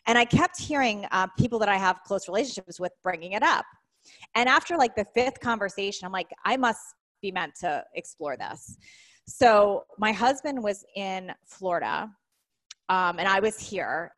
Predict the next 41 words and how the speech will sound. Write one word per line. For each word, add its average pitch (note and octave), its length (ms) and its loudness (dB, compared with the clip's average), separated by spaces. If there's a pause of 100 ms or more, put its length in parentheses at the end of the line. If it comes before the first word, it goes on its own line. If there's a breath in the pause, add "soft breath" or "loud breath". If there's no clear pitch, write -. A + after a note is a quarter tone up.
and F#3+ 160 -2
he A#3 200 0
had A3 120 6
an G#3 60 -2
opportunity F#3 480 -2
to F3 80 -6
go E3+ 120 -4
do F#3 200 -4
it. C3+ 40 0
And - 80 -4
I F3 40 0
remember A3+ 240 0
being F#3 340 -4 (220)
upset G#3 400 2
because A3 140 -8
I'm A#3 60 -6
like, A#3+ 120 -2
"Well, C4+ 120 4
I C#4 40 0
wanted D4+ 220 -2
to A#3+ 40 -10
do B3+ 100 0
it A3 60 -2
with C4+ 220 -2
you," F3+ 160 -4
but G3 160 2
I F#3+ 100 4
didn't G#3+ 200 -2
want G3 200 -2 (100)
him G3 200 -8
to F#3 60 -8
not F3+ 200 0
have F3+ 200 -2
an E3+ 80 -6
experience. D#3 380 -10
So F3+ 60 -14
he G#3+ 160 -6
went B3+ 160 0
and G#3+ 80 -12
did E3 160 -4
it, E3 180 -2